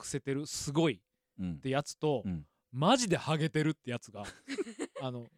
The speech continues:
Speaker 2: 二極化してたん？
Speaker 1: 二極化してた。うん。
Speaker 2: あ、そうなんだ。
Speaker 1: うん、だから、だから、ん、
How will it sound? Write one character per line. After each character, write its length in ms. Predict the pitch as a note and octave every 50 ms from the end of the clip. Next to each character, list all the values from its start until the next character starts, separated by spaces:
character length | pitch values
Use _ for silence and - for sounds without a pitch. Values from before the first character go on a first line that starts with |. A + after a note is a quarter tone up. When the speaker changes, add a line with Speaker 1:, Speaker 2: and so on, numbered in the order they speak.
| _ - - - -
Speaker 2:
二 200 | - F#3 A3 -
極 260 | - F4+ - - C4+
化 80 | G#3+ C4
し 40 | B3
て 40 | A#3+
た 60 | A#3
ん？ 40 | -
Speaker 1:
二 120 | A3+ A#3+
極 220 | G3 A3 G3+ G#3+ F3
化 120 | E3 F#3
し 40 | B2
て 100 | G2 F#2+
た。 100 | - G2+ -
う 40 | B2
ん。 140 | A#2 G#2 F#2+
Speaker 2:
あ、 120 | - A#2 B2+
そ 220 | - - G3+ F3
う 20 |
な 100 | C3 G2+
ん 120 | E2+ E2 D#2
だ。 100 | D2+ -
Speaker 1:
う 60 | -
ん、 100 | C3 B2
だ 100 | D3+ G#3+
か 100 | A#3 A3+
ら、 40 | A3 A3
だ 80 | A#3
か 60 | A3 G#3+
ら、 80 | F#3+
ん、 220 | E3+ F#3 G#3+ A#3